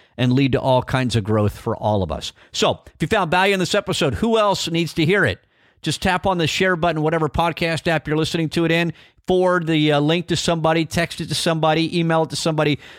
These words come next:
a friend, a family member, a colleague, somebody you know who could find value in this. And if you aren't already, tap on the subscribe or follow or add button, and you'll get two new episodes delivered to your phone each week.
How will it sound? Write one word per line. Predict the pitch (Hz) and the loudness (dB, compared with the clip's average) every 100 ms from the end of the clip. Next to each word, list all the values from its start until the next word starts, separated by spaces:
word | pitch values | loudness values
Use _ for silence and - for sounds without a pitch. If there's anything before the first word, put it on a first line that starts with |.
| - | -4
a | 139 | -4
friend, | - 175 175 160 | 0 0 2 0
a | |
family | - 165 170 165 | 0 -2 0 -2
member, | 160 147 | 0 0
a | 131 | 0
colleague, | - 165 170 170 156 | 0 0 2 0 -2
somebody | - 185 170 160 | -2 -2 0 0
you | 151 | 2
know | 147 143 | 2 2
who | 127 139 | 2 0
could | 143 | -2
find | 147 143 127 | -2 -2 0
value | 143 165 175 180 | 0 2 2 2
in | 190 | 0
this. | 214 190 - - - - | 0 -2 -8 -20 -16 -6
And | 160 165 | -2 -2
if | 165 | 0
you | 165 | -2
aren't | 175 208 214 180 | 0 0 0 0
already, | 175 175 160 139 143 | 2 2 2 0 0
tap | - 165 175 | -2 -2 0
on | 160 | 0
the | 131 | -2
subscribe | 143 - - 165 147 131 101 - - _ - | -4 -6 -2 0 2 2 -2 -8 -20 _ -2
or | 160 147 | 0 0
follow | - 170 170 165 | 0 0 2 2
or | 147 131 151 | 2 0 0
add | 151 151 131 | 0 0 0
button, | 131 123 110 - 139 | 0 0 -2 -4 -2
and | |
you'll | 139 | -2
get | 131 143 | 0 -2
two | - | 0
new | 160 143 | 2 2
episodes | 131 135 147 120 - | 0 -2 0 0 0
delivered | 135 135 127 | -2 0 0
to | 131 | 0
your | 113 | -2
phone | - 120 110 - _ _ - | 0 0 0 -4 _ _ 0
each | 139 123 - - - _ - | 2 2 -2 -8 -10 _ -2
week. | 120 107 - | 0 0 -4